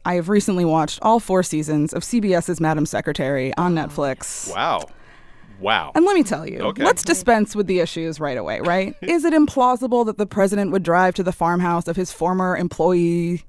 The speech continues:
Speaker 1: house to offer her a job in person? Of course. Does it drive me crazy that they refer to the president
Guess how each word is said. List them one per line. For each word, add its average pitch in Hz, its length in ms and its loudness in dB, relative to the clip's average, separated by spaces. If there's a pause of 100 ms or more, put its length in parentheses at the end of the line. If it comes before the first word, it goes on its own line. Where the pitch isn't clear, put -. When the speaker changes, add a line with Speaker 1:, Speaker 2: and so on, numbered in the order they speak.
(260)
Speaker 1:
house 165 400 2
to - 120 -2
offer 160 260 4
her 170 100 6
a 160 40 2
job 165 260 4
in 165 100 2
person? 233 480 0 (120)
Of 508 120 0
course. 494 600 2 (460)
Does 170 220 0
it 196 200 2
drive 202 260 4
me 233 140 4
crazy 247 460 0
that 175 380 2
they 190 140 4
refer 185 380 2
to 220 100 0
the 175 300 -2
president 180 500 -2